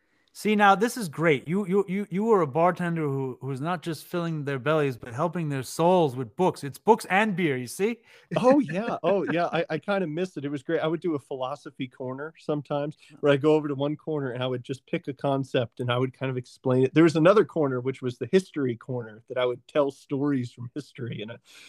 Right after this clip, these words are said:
Speaker 2: entertaining way. So, oh,
Speaker 1: Oh,
Speaker 2: yeah.
Speaker 1: that's awesome. All right. Well,
Speaker 2: Yeah.
Speaker 1: listen, this was fantastic. I really enjoyed this. Thanks so much for inviting me.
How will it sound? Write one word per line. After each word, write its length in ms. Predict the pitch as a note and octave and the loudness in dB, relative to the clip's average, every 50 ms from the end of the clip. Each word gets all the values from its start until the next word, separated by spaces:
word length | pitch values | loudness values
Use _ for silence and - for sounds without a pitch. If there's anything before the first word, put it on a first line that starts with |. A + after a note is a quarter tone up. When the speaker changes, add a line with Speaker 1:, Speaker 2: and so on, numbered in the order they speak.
| - _ _ _ - | -20 _ _ _ 2
Speaker 2:
entertaining 600 | C#3 C3+ C#3 C3 B2+ - C#3 B2+ A#2+ A#2+ A#2+ A#2+ | 4 4 4 2 4 6 6 8 8 6 4 2
way. 260 | A#2+ A#2 A2+ A2+ A#2 | 2 0 0 -2 -6
So, 260 | - - A#2+ - - - - _ - | -8 -8 -10 -10 -10 -12 -12 _ 0
oh, 60 | C3+ | 2
Speaker 1:
Oh, 20 | D#3+ | 2
Speaker 2:
yeah. 80 | D3+ | 2
Speaker 1:
that's 140 | A2+ - F3 | 2 0 -2
awesome. 340 | G3 A3+ A3+ - G#2 F#2+ F#2+ _ _ | -2 -2 -2 -4 -12 -18 -20 _ _
All 120 | C#3+ F#3 A#3 | -8 -4 -2
right. 160 | C4+ A3+ D#3+ | -2 -2 -2
Well, 80 | D#3+ F#3 | -2 -4
Speaker 2:
Yeah. 60 | B3+ | -4
Speaker 1:
listen, 200 | C4 - E3+ D3 | -4 -4 -4 -4
this 220 | G#3 C4+ G#4 F#4+ | -4 -6 -6 -8
was 120 | A#3+ E3 - | -10 -10 -8
fantastic. 580 | - F3 D#3+ C#3 - F#3 F#3 E3 - - - B2 | -8 -8 -8 -4 -4 -4 -4 -4 -6 -8 -8 -8
I 20 | |
really 280 | B2 C3+ D#3+ F3+ F3 D#3+ | -6 -4 -2 -2 -2 -2
enjoyed 340 | D3 B2+ C#3+ D3 D3 C3+ | -2 -4 -4 -4 -4 -4
this. 100 | A2+ - | -6 -8
Thanks 240 | - - F3 G3+ F3+ | -6 -6 -6 -6 -6
so 100 | - F3 | -8 -8
much 200 | E3 E3 D#3+ C#3+ | -6 -6 -6 -8
for 100 | - - | -8 -10
inviting 380 | C3 A#2 G#2+ A#2+ A#2 A2 G2+ | -10 -6 -4 -4 -4 -4 -6
me. 60 | F#2+ | -10